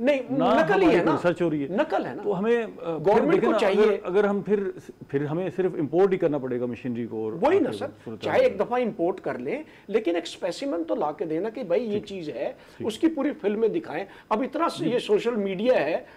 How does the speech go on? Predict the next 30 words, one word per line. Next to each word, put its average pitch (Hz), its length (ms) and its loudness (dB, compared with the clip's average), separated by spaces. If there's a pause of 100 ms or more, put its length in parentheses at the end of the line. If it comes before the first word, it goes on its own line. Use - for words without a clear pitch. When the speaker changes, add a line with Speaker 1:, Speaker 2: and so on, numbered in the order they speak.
(140)
Speaker 1:
उसके 214 200 -2
ऊपर 262 180 -2
टेक्नोलॉजी 202 420 2
Speaker 2:
बहुत, - 100 2
Speaker 1:
क्या 277 100 2
Speaker 2:
बहुत, 339 100 2
Speaker 1:
मुश्किल 349 200 0
है 330 60 0
Speaker 2:
बहुत 349 120 2
Speaker 1:
दिखाएं। - 220 -2
Speaker 2:
शुक्रिया, 123 300 -4
अ, 113 40 -10
खान 120 180 -6
साहब। 120 200 -8 (360)
अ, 117 80 -12
प्रोग्राम 139 440 -2
का 165 80 4
वक्त, 151 300 -4
अ, 127 200 -2
ख़त्म 123 220 -6
हो 131 100 -2
गया। 131 140 -2
अ, - 880 -10
नाज़रीन, 156 500 -2
अ, - 340 -20 (500)
आपके 131 260 -4
इल्म 147 120 -2
में 147 100 -4
है 131 260 -8
कि 120 300 -8